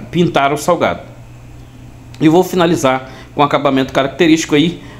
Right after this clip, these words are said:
do Bauru, tá? Que é a rodela do tomate o mais fina que você puder cortar,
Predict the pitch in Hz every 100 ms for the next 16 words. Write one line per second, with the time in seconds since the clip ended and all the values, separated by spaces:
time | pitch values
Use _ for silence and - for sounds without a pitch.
0 | - 135 143 139 160 156 226 - - -
1 | - - - - - - 113 135 - -
2 | - - 139 143 143 135 147 147 143 127
3 | 123 123 - 127 143 190 302 - - 196
4 | 226 269 226 208 202 202 180 180 190 196
5 | - 180 233 - -